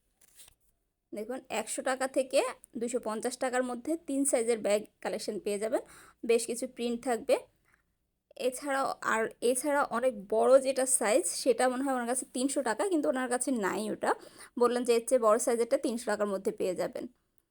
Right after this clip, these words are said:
তো দেখিয়ে দিলাম কিছু ব্যাগের কালেকশন। এরপরে কিছু ড্রেসের কালেকশন দেখতে পাচ্ছেন। এই ড্রেসগুলোর প্রত্যেকটাই ওনারা চাইছিল আড়াইশো টাকা করে।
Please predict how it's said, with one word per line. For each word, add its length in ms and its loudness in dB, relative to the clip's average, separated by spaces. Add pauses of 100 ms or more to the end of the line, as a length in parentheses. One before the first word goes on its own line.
(560)
তো 200 2
দেখিয়ে 520 -2
দিলাম 300 0
কিছু 180 -4
ব্যাগের 280 2
কালেকশন। 420 0 (100)
এরপরে 320 2
কিছু 180 -2
ড্রেসের 300 2
কালেকশন 280 0
দেখতে 220 0
পাচ্ছেন। 200 2
এই 100 2
ড্রেসগুলোর 440 0
প্রত্যেকটাই 500 0
ওনারা 240 -2
চাইছিল 400 0
আড়াইশো 420 2
টাকা 220 0
করে। 280 0